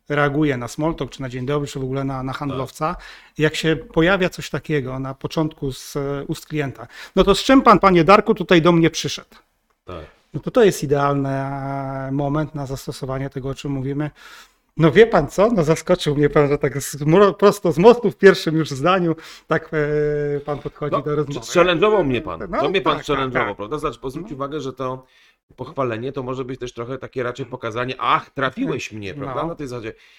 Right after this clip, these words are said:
Speaker 1: W sensie trochę dowartościowanie, trochę
Speaker 2: Trochę tak,
Speaker 1: odwartościowanie
Speaker 2: trochę tak
Speaker 1: siebie,
Speaker 2: jakby,
Speaker 1: nie?
Speaker 2: trochę tak
Speaker 1: No.
Speaker 2: jakby z-, jestem, jestem, mm,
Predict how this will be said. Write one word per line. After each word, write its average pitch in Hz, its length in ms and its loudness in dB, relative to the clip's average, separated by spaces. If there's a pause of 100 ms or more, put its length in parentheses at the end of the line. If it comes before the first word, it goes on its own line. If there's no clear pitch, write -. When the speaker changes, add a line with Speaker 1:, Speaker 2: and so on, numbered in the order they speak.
(160)
Speaker 1:
W - 40 -20
sensie 143 180 -10
trochę 160 260 -4
dowartościowanie, 160 760 -4
trochę 208 60 -4
Speaker 2:
Trochę 165 160 4
tak, 160 40 4
Speaker 1:
odwartościowanie 180 600 2
Speaker 2:
trochę 190 120 0
tak 165 80 -2
Speaker 1:
siebie, 165 120 0
Speaker 2:
jakby, 143 160 -2
Speaker 1:
nie? 180 60 -4
Speaker 2:
trochę 156 220 -4
tak 156 100 -6
Speaker 1:
No. 147 60 -8
Speaker 2:
jakby 147 220 -8
z-, 131 60 -14
jestem, 156 440 -6
jestem, 147 520 -8 (460)
mm, 117 500 -6